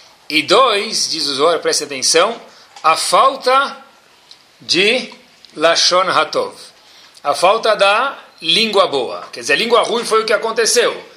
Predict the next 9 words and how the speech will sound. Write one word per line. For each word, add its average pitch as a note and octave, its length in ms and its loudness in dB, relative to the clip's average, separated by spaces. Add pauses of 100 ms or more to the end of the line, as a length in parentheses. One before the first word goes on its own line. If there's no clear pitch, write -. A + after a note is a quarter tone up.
(420)
Mas D#3+ 200 -2
também A3 340 0
deixou G#3+ 440 2
de F#3+ 140 -6
ser G3+ 180 0
usada G3 460 2
para F#3+ 600 0 (460)
Lashon E3+ 360 2
Hatov. C3 360 -2